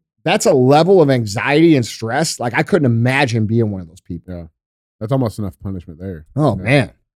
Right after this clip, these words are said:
Speaker 2: You know what's funny too, isn't it
Speaker 1: And,
Speaker 2: weird?
Speaker 1: and dude, that's that, but that, D J, that's why I say crimes, it's crimes against humanity.
Speaker 2: Yeah.
Speaker 1: Like, whether or not you,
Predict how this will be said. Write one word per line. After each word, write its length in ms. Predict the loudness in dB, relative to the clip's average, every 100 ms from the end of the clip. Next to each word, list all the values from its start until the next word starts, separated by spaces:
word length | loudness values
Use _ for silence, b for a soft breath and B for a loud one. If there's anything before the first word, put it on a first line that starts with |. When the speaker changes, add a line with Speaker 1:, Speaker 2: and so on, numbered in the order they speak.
| -2
Speaker 2:
You 100 | 0
know 120 | 2
what's 120 | -2
funny 280 | -4 -4 -4
too, 240 | -4 -4
isn't 160 | -4 -4
it 40 | -4
Speaker 1:
And, 80 |
Speaker 2:
weird? 180 | 0 2
Speaker 1:
and 120 | 2
dude, 320 | 2 2 0 0
that's 240 | 0 0 -8 -4
that, 220 | -4 -2
but 120 | -2
that, 280 | -2 -4 -4
D 140 | -4 0
J, 140 | 2
that's 220 | 0 -2
why 200 | -4 -2
I 60 | -2
say 400 | -2 0 0 -2 _ _ _
crimes, 340 | -6 0 0 0
it's 200 | -2 -6
crimes 340 | -4 0 0
against 240 | 0 -2 0
humanity. 500 | 0 0 0 -4 -12
Speaker 2:
Yeah. 160 | -12 -12 -14 _
Speaker 1:
Like, 120 | 0
whether 300 | 4 6 6
or 60 | 4
not 280 | 2 0 2
you, 360 | 2 2 -2